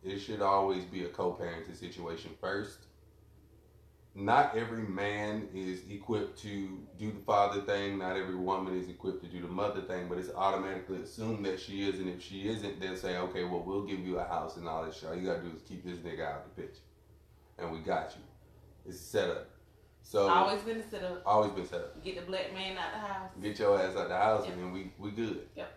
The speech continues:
Speaker 1: Not just that, but we put you in a position where you have to figure out how to take care of your own house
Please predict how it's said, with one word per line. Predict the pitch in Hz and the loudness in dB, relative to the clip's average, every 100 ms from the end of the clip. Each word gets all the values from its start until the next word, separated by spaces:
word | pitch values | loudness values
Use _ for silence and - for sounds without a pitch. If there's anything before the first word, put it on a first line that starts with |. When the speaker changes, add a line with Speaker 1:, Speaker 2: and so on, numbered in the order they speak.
| - | -12
Speaker 1:
Not | 104 101 95 | 0 2 2
just | 104 98 95 | -2 -2 4
that, | 110 90 | 4 4
but | 90 | 0
we | 95 | -2
put | 98 98 | -2 -4
you | 95 | -2
in | 95 | -4
a | |
position | - 92 95 92 | -4 -6 -6 -4
where | 90 87 | -4 -2
you | 95 | -2
have | 92 | -2
to | 85 | -4
figure | - 92 92 | -6 -2 2
out | 87 | 2
how | 90 | 2
to | 90 | 0
take | - 78 - | -2 -4 0
care | 95 | 2
of | |
your | 90 | 2
own | 87 95 92 | 2 2 2
house | 90 | 0